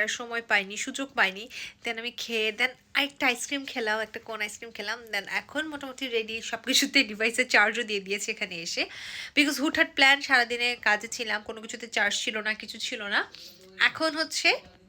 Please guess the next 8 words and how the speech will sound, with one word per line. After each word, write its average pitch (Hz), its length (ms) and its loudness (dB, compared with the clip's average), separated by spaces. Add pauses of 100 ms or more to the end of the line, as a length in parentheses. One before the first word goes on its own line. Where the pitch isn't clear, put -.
(240)
যাওয়ার 220 280 10 (100)
পালা। 165 240 2 (1120)
It's - 180 2 (200)
eleven 285 300 4 (120)
nineteen 285 420 4 (1160)
and 277 120 6 (100)
এই 254 140 0
যে 247 60 2